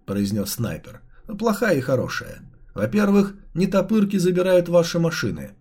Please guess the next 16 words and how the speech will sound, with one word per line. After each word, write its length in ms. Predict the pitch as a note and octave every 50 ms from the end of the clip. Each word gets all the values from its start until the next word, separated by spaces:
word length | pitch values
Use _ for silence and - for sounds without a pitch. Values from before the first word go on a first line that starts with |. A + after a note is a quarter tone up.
| _ _ _
чтобы 260 | - - A#3 G#3 F#3+
взорвать 580 | E3 D3+ E3 E3 F3 F#3+ G#3 G3+ - - - -
кое-какие 580 | - F#3+ F3+ E3+ E3 D3+ D3 B2 - F#3 F3 E3+
наземные 540 | D3+ C#3+ C3 B2 C#3+ C#3+ C3 C3 C3 B2 A#2+
цели. 480 | B2 - - G#2 E2 D2 C#2 B1+ - - - _ - - - -
Во-вторых, 540 | G#2 G#2+ - - C#3 F3 G#3+ G3+ - - - - - _
про 200 | - E3+ F3+ F3
Каф 320 | E3+ - G#3+ G#3+ F3 - -
мы 180 | D#3 F3 F3+
не 120 | E3+ E3 D#3+
врали. 420 | C#3 B2+ A2+ F2 D#2+ D2+ - - - - - - -
Он 220 | - A#3+ A#3 G#3 -
ждёт 340 | C3+ C3+ E3 G#3 G3+ G3 D#3+
вас 240 | E3 F3+ F3 E3+
в 80 | - -
кают-компании». 920 | - D3 C#3 C#3+ D3 D3 - C#3+ B2+ A#2+ A#2+ A2 F#2+ E2 D2 C2+ B1 B1